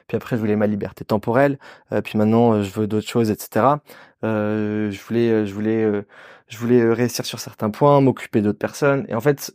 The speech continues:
automatiquement, c'est à chaque fois, j'étudie, euh, enfin, j'étudie. Je, je fais des, des bilans chaque semaine, chaque mois, de qu'est-ce qui était trop bien dans mes journées, dans mon quotidien. Et dès que j'ai des moments de frustration, euh, je me les note.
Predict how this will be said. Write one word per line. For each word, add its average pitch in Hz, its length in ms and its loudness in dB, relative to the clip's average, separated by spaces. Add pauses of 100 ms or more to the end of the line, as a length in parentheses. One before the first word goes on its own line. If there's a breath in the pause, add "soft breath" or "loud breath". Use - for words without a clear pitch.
(320)
automatiquement, 139 840 2
c'est 120 440 0
à 110 80 2
chaque - 200 -4
fois, 143 260 2
j'étudie, 113 800 -2
euh, 107 260 2
enfin, - 180 -2
j'étudie. 104 360 -8 (580 soft breath)
Je, 113 280 2
je 110 160 2
fais 135 200 2
des, 127 200 2
des 123 140 -2
bilans 127 340 0
chaque - 220 -8
semaine, 131 320 0
chaque - 220 -12
mois, 151 240 2 (360 loud breath)
de 120 300 2
qu'est-ce 135 280 -2
qui 135 200 0
était 117 180 -2
trop - 220 -4
bien 127 200 2
dans 117 120 0
mes 113 80 0
journées, 123 240 2
dans 117 80 0
mon 113 120 2
quotidien. 120 460 2
Et 143 80 6
dès 120 120 0
que 123 60 0
j'ai 123 120 2
des 117 80 4
moments 123 240 6
de 120 40 0
frustration, 151 720 0 (500 loud breath)
euh, 120 340 4
je 107 100 -4
me 127 100 2
les 127 120 2
note. 123 320 -4